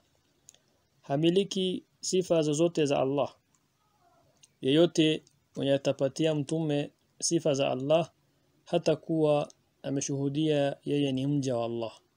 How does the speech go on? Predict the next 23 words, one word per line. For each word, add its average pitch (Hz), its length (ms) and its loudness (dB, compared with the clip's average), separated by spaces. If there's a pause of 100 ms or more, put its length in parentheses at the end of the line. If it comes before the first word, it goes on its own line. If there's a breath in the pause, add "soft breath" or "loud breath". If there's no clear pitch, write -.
(960 soft breath)
Na 135 80 -4
yeyote 160 680 2 (320)
atakayepinga 147 960 0 (360)
risala 147 420 2
ya 139 80 2
mtume 147 420 -4
alayhi 143 160 2
salatu 139 280 -2
wasalam, 147 400 -2 (580)
hata 160 280 0
kuwa 156 500 2 (240)
ameshuhudia 139 880 -2 (400)
yeye 143 220 4
ni 131 100 0
mtume. 123 420 -4 (1040 soft breath)
Na 127 120 -4
Allah 143 480 2 (260)
alimwamrisha 135 960 0 (320)
atoe 139 460 -2
hii 156 260 -2
ilani 147 560 -2
kwa 123 180 -8
watu, 123 380 -4